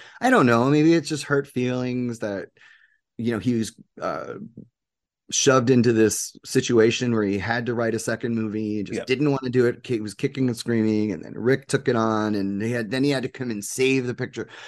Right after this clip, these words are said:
Speaker 1: I don't know. Um, doesn't matter. You know what I mean? Each movie is a, is an expression of the people making it, you know, at that time. And
Speaker 2: Mm.
Speaker 1: You know, you can't deny Halloween two is,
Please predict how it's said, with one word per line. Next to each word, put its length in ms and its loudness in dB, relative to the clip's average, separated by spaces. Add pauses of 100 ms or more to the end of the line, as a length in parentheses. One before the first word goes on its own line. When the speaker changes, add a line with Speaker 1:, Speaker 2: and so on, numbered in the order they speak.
(140)
Speaker 1:
I 100 0
don't 160 4
know. 300 6
Um, 640 2 (420)
doesn't 260 6
matter. 440 2 (220)
You 80 -2
know 80 0
what 60 -2
I 40 0
mean? 180 0
Each 220 0
movie 400 2
is 180 0
a, 540 -6
is 180 -4
an 100 -4
expression 760 0
of 400 -6
the 80 -10
people 300 -2
making 400 0
it, 220 -4
you 100 -2
know, 120 -4
at 200 -6
that 160 -4
time. 440 0
And 420 0
Speaker 2:
Mm. 80 -14 (520)
Speaker 1:
You 60 4
know, 80 4
you 160 4
can't 240 4
deny 420 4
Halloween 480 0
two 280 2
is, 360 -4